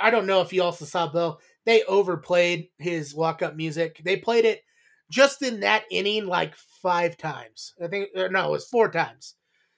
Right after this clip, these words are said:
They played it when he came to bat. They played when he stole the base. They played it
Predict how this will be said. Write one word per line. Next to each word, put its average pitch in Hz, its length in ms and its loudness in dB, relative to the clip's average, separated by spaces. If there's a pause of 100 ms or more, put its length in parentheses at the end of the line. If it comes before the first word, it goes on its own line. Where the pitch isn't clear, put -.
(380)
They 185 100 0
played 220 300 4
it 196 180 -2
when 202 100 -2
he 240 80 -2
came 233 260 -2
to 226 60 0
bat. 175 340 -10 (500)
They 185 160 -2
played 175 640 -4 (360)
when 165 640 -6 (460)
he 165 1000 -12
stole 240 320 6
the 240 80 -4
base. 180 380 0
They 180 120 -6
played 190 300 -2
it 175 240 -4